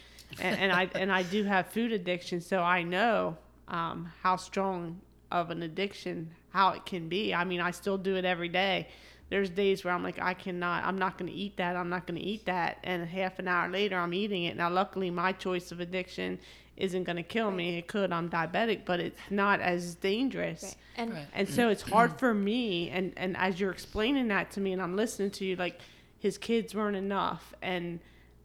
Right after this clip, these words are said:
Speaker 1: I, I just can't even imagine, like, even when Dom and Tio and Jackie share those stories, and Dan, like, I can't even imagine where their minds are that nothing else is important.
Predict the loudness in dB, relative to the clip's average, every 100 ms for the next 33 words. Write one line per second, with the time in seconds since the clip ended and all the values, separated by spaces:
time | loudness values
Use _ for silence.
0 | -20 -20 -20 -10 -2 0 0 0 -2 -4
1 | -2 0 2 0 0 -2 -4 -2 -2 -4
2 | -4 -4 -4 -8 -12 -6 -6 -4 -4 -2
3 | -2 -2 -4 -2 -2 -2 -4 -4 -2 0
4 | 0 -2 -2 -4 -4 -4 -6 -6 -4 -2
5 | -2 -6 -8 -4 -2 -2 -2 -2 -2 0
6 | -2 -4 -10 -20 -20 -8 -6 -2 -4 0
7 | 0 2 0 0 0 0 0 -2 -2 -6
8 | -6 -8 -14 _ _ -20 -20 -20 _ -20
9 | -20 -14 -10 -8 0 4 6 4 4 2
10 | 2 2 2 2 0 0 0 2 0 -2
11 | -10 -20 -20 -20 -20 -4 2 6 4 2
12 | -10 -6 -2 2 2 2 -2 0 -2 -2
13 | -2 -2 -2 -4 -4 0 0 0 -2 -6